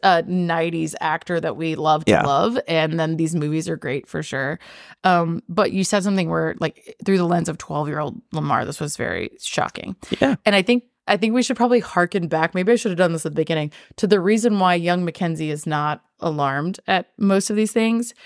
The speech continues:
Speaker 1: Your girl went to a quote-unquote daycare, and I say that with, uh, a lot of, a, a lot of, uh, a lot of, uh, generosity. Went to a daycare that I was, when I was very young, where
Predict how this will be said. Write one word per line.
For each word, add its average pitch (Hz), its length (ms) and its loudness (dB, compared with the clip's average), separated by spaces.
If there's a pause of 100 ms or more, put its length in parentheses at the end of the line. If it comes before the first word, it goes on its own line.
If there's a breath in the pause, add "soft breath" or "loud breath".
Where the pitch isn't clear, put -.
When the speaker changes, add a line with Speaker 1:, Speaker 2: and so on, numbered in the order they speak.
(540 loud breath)
Speaker 1:
Your 202 260 4
girl 269 560 4
went 208 300 2
to 190 140 0
a 160 100 4
quote-unquote 202 720 0
daycare, 156 560 0
and - 180 -2
I 190 240 2
say 190 320 0
that 151 440 2
with, 151 440 0 (240)
uh, 58 1040 -2
a - 80 -8
lot 220 460 4
of, 190 400 0 (100)
a, - 140 0 (100)
a - 40 4
lot 202 240 4
of, 180 180 2
uh, 160 300 2
a - 80 -2
lot 185 220 4
of, 160 260 0
uh, 156 220 2
generosity. 156 760 2 (440 loud breath)
Went 214 220 6
to 220 140 4
a 175 460 2
daycare 160 680 0
that 156 100 -2
I 160 60 2
was, 160 300 -4
when 175 220 0
I 160 60 2
was 160 120 0
very 156 220 0
young, 143 340 2
where 160 580 2